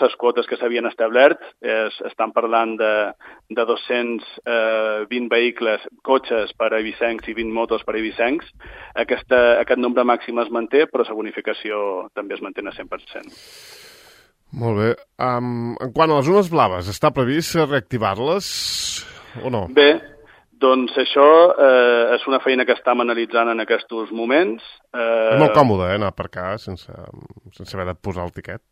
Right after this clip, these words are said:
Speaker 2: i el, en
Speaker 1: Doncs
Speaker 2: fi,
Speaker 1: jo tinc
Speaker 2: sí.
Speaker 1: moltes peticions de comerciants i residents dels pobles que en les últimes setmanes s'han notat com, eh, en els carrers on habitualment podien aparcar, ara mateix no poden, i estic parlant de,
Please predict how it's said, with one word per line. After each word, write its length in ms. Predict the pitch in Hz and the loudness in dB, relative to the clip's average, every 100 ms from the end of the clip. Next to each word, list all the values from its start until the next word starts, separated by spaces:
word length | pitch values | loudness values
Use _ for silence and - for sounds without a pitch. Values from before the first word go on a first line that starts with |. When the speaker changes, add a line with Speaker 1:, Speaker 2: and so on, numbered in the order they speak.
| - | -18
Speaker 2:
i 120 | 90 | -14
el, 240 | 85 82 80 | -14 -14 -18
en 300 | - - - 143 | -20 -18 -4 2
Speaker 1:
Doncs 240 | 135 127 | 2 2
Speaker 2:
fi, 60 | 139 | 2
Speaker 1:
jo 60 | |
tinc 180 | 147 160 | 6 6
Speaker 2:
sí. 20 | |
Speaker 1:
moltes 300 | 156 147 139 | 6 6 2
peticions 680 | - 135 127 - 135 127 123 | 2 -2 -2 0 2 4 0
de 180 | 117 127 123 120 | 2 4 4 2
comerciants 760 | 131 123 120 139 131 131 120 131 | 2 0 0 2 4 4 0 -4
i 80 | |
residents 520 | 120 123 123 123 123 113 | -4 -4 -2 0 0 0
dels 180 | 123 - | 0 4
pobles 440 | 127 135 151 170 - - | 4 6 6 4 0 -12
que 200 | - 123 | 0 2
en 100 | 117 120 | 2 -2
les 140 | 113 | -6
últimes 320 | 123 127 127 | -4 -2 -2
setmanes 480 | 127 120 120 135 139 | -4 0 2 2 2
s'han 160 | 131 123 | -2 -2
notat 320 | 120 120 117 | 2 2 2
com, 240 | 127 117 117 | -2 0 0
eh, 380 | 113 113 107 98 - - - | 0 0 -2 -6 -12 -16 -6
en 80 | 120 | -4
els 120 | 120 - | -2 2
carrers 320 | 120 127 127 | 2 2 0
on 80 | 131 | -2
habitualment 560 | 127 123 123 123 123 | 0 2 2 2 -2
podien 340 | 110 120 123 120 | -4 -4 -2 0
aparcar, 520 | 117 113 123 131 160 - - - | 0 0 4 4 4 -4 -20 2
ara 160 | 127 123 | 4 4
mateix 400 | 120 123 117 110 - | 2 0 0 -2 -8
no 140 | 113 113 | -6 -4
poden, 460 | 120 123 143 160 170 117 | 2 4 6 4 0 -4
i 220 | 117 113 | -2 0
estic 320 | 107 - 117 - | -2 -4 -8 -2
parlant 340 | 120 117 123 | 0 2 2
de, 140 | 131 | 4